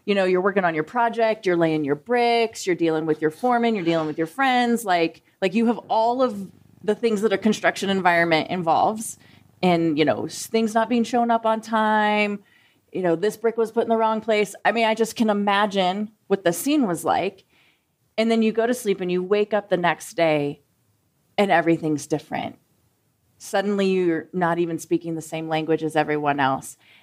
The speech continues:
And just how traumatic and disorienting that that might feel. Like, that moment of everything that you thought that you knew and the way that you existed with people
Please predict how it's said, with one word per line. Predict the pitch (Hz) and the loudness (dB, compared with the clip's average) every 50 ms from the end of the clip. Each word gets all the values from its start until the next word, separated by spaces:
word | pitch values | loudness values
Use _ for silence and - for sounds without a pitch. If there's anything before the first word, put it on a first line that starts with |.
| _ _ - | _ _ -2
And | 185 185 185 | 0 0 2
just | 180 180 165 - - - | 2 0 0 -2 -6 -10
how | 190 - - - - 202 202 208 214 220 220 226 226 226 220 220 226 _ _ _ _ | -8 -6 -4 -4 -2 0 2 4 4 4 4 4 4 2 0 -2 -6 _ _ _ _
traumatic | - - - 214 196 185 180 190 196 208 240 254 262 233 - - - | -14 -8 -4 -2 -2 -2 -2 -4 -6 -4 -2 0 0 0 0 0 0
and | 180 185 180 175 175 170 160 | 0 0 0 0 0 -2 -2
disorienting | 160 - 156 233 - - - - 220 233 240 233 220 202 190 185 185 180 175 170 170 165 165 156 - _ _ _ - - - - - - - | 0 0 -2 -2 -2 -8 -2 0 2 2 4 2 2 0 0 -2 -4 -4 -4 -4 -4 -4 -6 -8 -10 _ _ _ -20 -20 -20 -20 -12 -6 -4
that | 185 175 - | -2 0 2
that | 185 175 - 175 | 0 0 2 2
might | 180 170 - - | 2 2 0 -2
feel. | - - 233 254 240 180 135 139 | -4 -2 0 2 2 2 2 2
Like, | 151 156 156 151 147 147 - 110 104 95 - - - _ _ - | 2 2 2 0 0 -4 -10 -18 -18 -18 -20 -20 -20 _ _ -10
that | 165 170 196 185 175 - - - _ - | -4 0 0 0 0 -2 -4 -10 _ -6
moment | - 190 196 196 196 196 196 220 240 233 220 196 180 170 - - | -2 0 2 2 2 2 2 2 4 2 2 0 0 -2 -4 0
of | - 175 175 175 165 160 - _ _ - | 0 2 2 2 0 -4 -10 _ _ 0
everything | 180 196 202 220 226 226 214 220 202 196 | 0 0 2 2 0 0 2 0 0 2
that | 190 180 143 | 2 0 0
you | 175 185 185 185 180 180 180 - - - - - - - - | 0 0 0 0 -2 -2 -4 -8 -12 -16 -20 -20 -20 -18 -6
thought | - - 190 185 190 196 - | -2 0 0 0 0 -2 -2
that | 202 190 196 | 0 0 2
you | 180 175 | 2 2
knew | 175 175 180 180 175 165 | 2 2 2 2 0 0
and | 160 156 | 0 0
the | 156 | -2
way | 156 156 156 180 190 202 208 | -2 -2 -2 -2 0 0 0
that | 208 123 | 0 0
you | 165 185 185 180 | 0 0 0 0
existed | 170 165 - 185 190 190 - 196 170 165 | 0 -2 -4 -4 -4 -4 -4 -4 -2 0
with | 170 165 - | -2 -2 -2
people | - - 202 214 214 220 196 170 156 151 143 143 - | -6 -4 -2 -2 -2 0 2 2 2 2 0 -2 -6